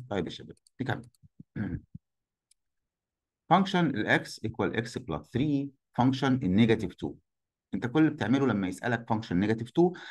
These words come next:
فبتبدل بدل ال x بال negative two وتشوف الريزلت كام. يعني بدل ال x دي هتبقى negative two، وطبعًا هي plus three. طيب، negative two plus three تبقى equal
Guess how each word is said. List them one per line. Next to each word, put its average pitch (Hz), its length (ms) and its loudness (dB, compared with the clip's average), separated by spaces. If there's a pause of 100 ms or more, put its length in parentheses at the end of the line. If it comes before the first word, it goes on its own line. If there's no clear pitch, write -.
(180)
فبتبدل 120 600 4
بدل 120 260 2
ال 107 260 -2
x - 200 -14 (120)
بال 113 200 6
negative 113 260 0
two 139 340 -4 (180)
وتشوف 123 320 -4
الريزلت 131 420 0
كام. 127 380 0 (320)
يعني 92 180 2
بدل 113 240 4
ال 95 200 0
x - 140 -16
دي 139 220 0 (340)
هتبقى 104 540 -4
negative 98 460 -2
two، 170 340 0 (300)
وطبعًا 120 400 -2
هي 113 200 2
plus 107 480 -6 (260)
three. 110 260 4 (240)
طيب، 104 280 0 (500)
negative 104 260 0
two 143 180 0
plus 113 220 0
three 95 420 -2 (240)
تبقى 82 360 -6
equal 95 300 -4